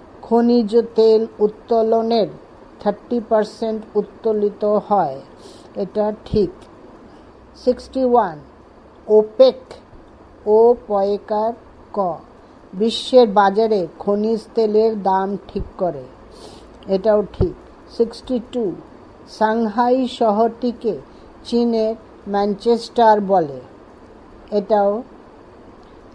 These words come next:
সিক্সটি থ্রি, জাপানের বৃহত্তম দ্বীপ হল হনশু। এটা ঠিক। সিক্সটি ফোর, গঙ্গা এশিয়ার বৃহত্তম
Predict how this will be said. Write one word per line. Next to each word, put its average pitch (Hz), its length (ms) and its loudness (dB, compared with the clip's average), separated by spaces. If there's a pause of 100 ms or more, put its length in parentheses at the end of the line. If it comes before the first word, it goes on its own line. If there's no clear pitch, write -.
(100)
সিক্সটি 254 420 -2 (120)
থ্রি, 208 280 -2 (680)
জাপানের 240 640 4
বৃহত্তম 226 800 0 (120)
দ্বীপ 214 220 -2 (120)
হল 220 340 0 (380)
হনশু। 208 640 -2 (400)
এটা 208 440 -2 (360)
ঠিক। 202 240 -2 (1000)
সিক্সটি 247 420 -4
ফোর, 208 320 0 (180)
গঙ্গা 220 640 2
এশিয়ার 220 580 2
বৃহত্তম 214 640 0